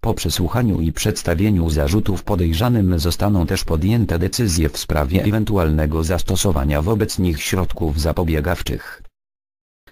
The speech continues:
Stracił przytomność w czynnościach w poznańskiej prokuraturze. Nie bierze udziału Roman Giertych, który w czwartek późnym popołudniem trafił do szpitala.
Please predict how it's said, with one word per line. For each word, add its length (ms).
Stracił 560
przytomność 720
w 80
czynnościach 760
w 60
poznańskiej 760
prokuraturze. 800
Nie 140
bierze 300
udziału 440
Roman 320
Giertych, 640
który 400
w 60
czwartek 460
późnym 460
popołudniem 720
trafił 540
do 120
szpitala. 560